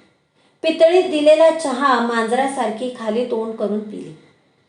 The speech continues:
पितळी धुवून पुन्हा कामाला गेली. पाट्यावर मिरची वाटून चुलीवर वालाच्या घुगऱ्या शिजाया टाकल्या. सकाळपासून कुणीच काही बोललं नव्हतं.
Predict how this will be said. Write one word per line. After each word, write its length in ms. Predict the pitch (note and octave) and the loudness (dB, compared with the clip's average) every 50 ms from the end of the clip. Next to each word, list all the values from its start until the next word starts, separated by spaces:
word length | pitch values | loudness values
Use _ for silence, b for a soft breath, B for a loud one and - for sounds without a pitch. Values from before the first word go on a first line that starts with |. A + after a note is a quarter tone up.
| _ _ _ _ _ _ _ | _ _ _ _ _ _ _
पितळी 420 | - A3+ G#3 G#3+ G#3 G#3 G#3 G#3+ G#3 | -6 -6 -2 0 2 2 2 2 0
धुवून 260 | G3 G3 G#3 G#3 G#3 | -2 -2 -2 -2 -4
पुन्हा 320 | G#3 G3+ F3+ F3+ F#3+ G3 | -4 -6 -6 -6 -6 -6
कामाला 420 | G#3 G3+ G3+ F#3 E3 E3 E3 E3+ E3+ | -6 -6 -8 -10 -10 -10 -14 -14 -16
गेली. 300 | E3 D#3+ D#3+ D#3 D#3 - _ _ _ _ _ _ _ _ _ _ _ _ _ _ - | -18 -20 -20 -20 -20 -20 _ _ _ _ _ _ _ _ _ _ _ _ _ _ 0
पाट्यावर 580 | C#4 C4+ C4+ C4+ D4+ D4 C#4+ C#4+ C#4+ C#4+ C#4 | 2 2 2 2 2 2 2 2 2 2 0
मिरची 380 | B3+ C4 B3+ A#3+ A#3 - - C#4 | 0 0 -2 -2 -2 -4 -6 -4
वाटून 440 | C4 B3+ A#3 A3+ A#3 B3 B3 B3+ B3 | -2 0 0 0 0 -2 -4 -4 -4
चुलीवर 520 | - B3 A#3 A3+ A#3 A#3 A#3 B3 B3 A#3+ | -6 -8 -6 -6 -4 -2 0 0 0 0
वालाच्या 480 | A3+ G#3+ G#3 G#3 G#3+ A3 G#3+ A3+ A#3 A#3 | 0 0 0 0 0 -2 -2 -4 -6 -8
घुगऱ्या 420 | G#3+ F#3+ F#3 F3+ G3+ G#3 A3+ A#3 A3+ | -8 -8 -8 -4 -4 -4 -4 -4 -6
शिजाया 400 | A3+ A3 G3+ G3+ G#3 G3+ G3+ G3+ | -8 -8 -4 -2 -2 -2 -2 -4
टाकल्या. 420 | G3 G3 F3+ E3+ - E3+ E3 D#3+ D#3 - _ _ _ _ _ _ _ _ _ _ _ _ - | -4 -8 -12 -14 -16 -18 -20 -20 -20 -20 _ _ _ _ _ _ _ _ _ _ _ _ -2
सकाळपासून 720 | - C4 C4 - C4 B3 B3 B3 A#3+ A#3 A3+ A#3 A#3+ A#3 - | -2 0 0 2 2 2 2 0 -2 -2 -4 -4 -6 -8 -8
कुणीच 400 | - A3+ A3 A3+ A#3+ A#3 A#3 - | -8 -8 -6 -6 -6 -6 -6 -4
काही 260 | - G#3 G3 G3 G#3+ | -4 -4 -4 -4 -4
बोललं 360 | G#3 F#3 F#3 F3 F3+ F3+ F#3 | -6 -6 -6 -6 -6 -6 -6
नव्हतं. 380 | F3+ F3 E3+ E3 D#3 - - | -8 -8 -12 -16 -18 -18 -20